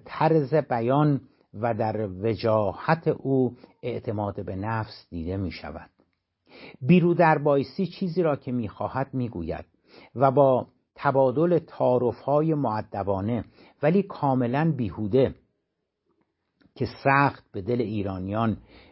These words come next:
می‌نشیند و همواره اینگونه رفتار می‌کنند، به اتلاف وقت نمی‌پردازد. نیازی نمی‌بینم آنها،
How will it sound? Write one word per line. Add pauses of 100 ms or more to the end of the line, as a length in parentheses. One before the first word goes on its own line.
می‌نشیند
و
همواره
اینگونه
رفتار
می‌کنند، (320)
به
اتلاف
وقت (180)
نمی‌پردازد. (1800)
نیازی
نمی‌بینم
آنها،